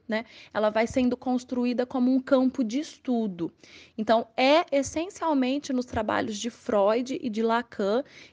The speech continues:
que as pesquisas e as reflexões que o nosso grupo vai tecendo se embasam. Assim, quando nós falarmos aqui em contribuições da psicanálise para a educação,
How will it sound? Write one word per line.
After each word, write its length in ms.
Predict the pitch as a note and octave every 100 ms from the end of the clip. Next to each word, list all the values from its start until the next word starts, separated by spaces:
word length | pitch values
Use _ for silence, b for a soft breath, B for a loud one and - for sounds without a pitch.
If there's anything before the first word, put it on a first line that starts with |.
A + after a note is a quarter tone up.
| _
que 280 | - C#4+ D#4+
as 180 | C#4 C#4
pesquisas 960 | - C#4+ - - B3 C4+ C#4+ A#3 G3+ -
e 120 | A3+
as 140 | A#3
reflexões 880 | A#3 A#3+ B3 A#3 - - A#3 C#4+ E4+
que 120 | -
o 40 | C4
nosso 320 | A#3 A#3 A#3+
grupo 320 | G#3 A3 -
vai 220 | G#3 G#3
tecendo 720 | G#3+ G#3+ G#3+ - G3+ A#3 C#4 D4 B B
se 220 | - -
embasam. 640 | D4+ E4 C4+ F#3+ E3 - - _ B B -
Assim, 560 | G#3 - - C#4+ D#4+
quando 300 | C4 B3 B3+
nós 240 | C4+ C4 C4
falarmos 600 | B3 G#3+ G3+ G3 G3+ F#3+
aqui 280 | F#3+ - F#3
em 100 | G3
contribuições 1000 | G3+ G3+ G#3 F3+ F#3+ - B3+ D4 F4 C#4+
da 100 | A#3+
psicanálise 840 | - - - G3+ G3 G3 F#3+ F#3
para 200 | - F3+
a 20 |
educação, 640 | E3+ F3 - - A3+ C4+